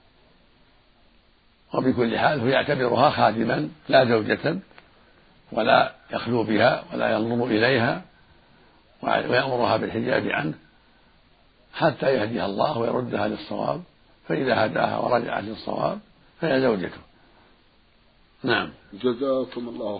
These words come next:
Speaker 2: خيرا. إذا لا بد أن يكون موقفه حازما والحال
Speaker 1: نعم.
Speaker 2: ما ذكر.
Speaker 1: هذا الواجب عليه. واختلف العلماء هل ترجع إليه بنكاح جديد
Speaker 2: مم.
Speaker 1: أم لا ترجع بنكاح جديد، لأنه لم يطلقها.
Speaker 2: نعم.
Speaker 1: وت-، وت-، وتبقى معلقة متى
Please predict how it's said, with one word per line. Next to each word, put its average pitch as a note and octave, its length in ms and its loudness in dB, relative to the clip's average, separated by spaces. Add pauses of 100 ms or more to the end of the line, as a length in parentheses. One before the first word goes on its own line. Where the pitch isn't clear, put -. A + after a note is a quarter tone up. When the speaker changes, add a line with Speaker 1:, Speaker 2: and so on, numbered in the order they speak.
Speaker 2:
خيرا. G#2+ 380 -8 (380)
إذا C#3+ 220 4
لا C#3 220 6
بد C#3 240 -2
أن C#3+ 180 2
يكون C#3+ 340 0
موقفه C#3+ 720 -2
حازما B2+ 600 -2
والحال A#2 280 -2
Speaker 1:
نعم. A2 120 -2
Speaker 2:
ما G#2+ 80 -4
ذكر. G2 360 -10
Speaker 1:
هذا C3+ 220 4
الواجب F#2 380 2
عليه. E2 320 -4 (580)
واختلف D#3+ 360 -2
العلماء G2+ 500 -2
هل C3+ 140 0
ترجع B2+ 360 2
إليه A2 180 0
بنكاح G2+ 420 -2
جديد G#2+ 480 -4 (240)
Speaker 2:
مم. A2 300 -4 (240)
Speaker 1:
أم D3+ 160 -2
لا C3 120 2
ترجع G2 300 -4
بنكاح F#2+ 400 -6
جديد، F#2+ 460 -4 (440)
لأنه A2 320 -4
لم A2+ 160 0
يطلقها. G2+ 600 -2 (180)
Speaker 2:
نعم. A2 220 -8 (460)
Speaker 1:
وت-، A2+ 300 -8
وت-، G#2+ 160 -4
وتبقى A2+ 580 0
معلقة A2 600 2
متى G#2 320 -8